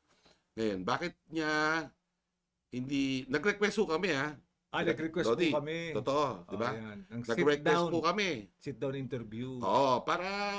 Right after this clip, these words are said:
Speaker 1: ma-satisfy yung ibang manonood natin. O, ilabas nyo, eh. Bakit na naman ilalabas? Hindi naman ho kami spokesperson niyang hinayupak na yan. Di ba?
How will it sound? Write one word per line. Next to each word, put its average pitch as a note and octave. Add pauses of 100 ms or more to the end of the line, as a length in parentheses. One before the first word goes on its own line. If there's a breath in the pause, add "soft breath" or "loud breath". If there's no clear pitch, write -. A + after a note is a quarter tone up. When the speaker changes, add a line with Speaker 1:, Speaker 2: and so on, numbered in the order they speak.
(120)
Speaker 1:
ma-satisfy G3+
yung E3+
ibang E3 (320)
manonood D#3+
natin. D3+
O, B2+
ilabas C#3
nyo, D#3+
eh. G2
Bakit A2+
na C#3+
naman C#3
ilalabas? A#2 (300 loud breath)
Hindi A2+
naman A#2+
ho A#2+
kami A#2
spokesperson G#2
niyang G2+
hinayupak F#2+
na F2+
yan. G#2 (640 soft breath)
Di F2+
ba? G2